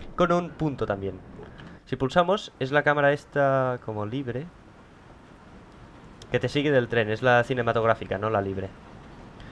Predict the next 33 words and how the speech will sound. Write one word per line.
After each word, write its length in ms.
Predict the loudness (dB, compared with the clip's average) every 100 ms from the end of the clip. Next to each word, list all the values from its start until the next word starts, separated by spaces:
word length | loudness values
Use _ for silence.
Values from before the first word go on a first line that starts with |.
| -18 -2
Como 120 | 2
veis, 160 | 2 0
pues 140 | -2
es 100 | -2
bonita. 340 | 0 -2 0 4
Ya 160 | 6
le, 260 | 8 6 6
ya 200 | 4 4
iremos 320 | 4 2 2
viendo 200 | 2 2
las 160 | 2 2
cámaras. 440 | 2 4 2 0
Ahora 440 | 2 6 8 6 4
concentrémonos 840 | 0 -2 -2 -2 0 0 -2 -8 -12 -16 -16 -18 -20 -20 -20 -20 -20 -20 -20 -20 -20 -10 2
en 120 | 2
los 100 | 4
semáforos, 800 | 4 4 6 8 8 6 -2 -8
en 160 | -2 2
las 140 | 4
velocidades. 560 | 4 2 4 4 6 4
Vamos 220 | 2 2
a 40 | 0
aumentar 300 | 2 0 0
un 100 | 0
poco, 340 | 0 4 4
venga, 460 | 4 2 2 0 -8 -10
hasta 180 | -2
veinte 680 | 0 0 0 2 4 4 2
millas 260 | 0 -2 0
por 120 | 0
hora 140 | 2
podemos 300 | 2 2 0
llegar. 340 | 0 2 2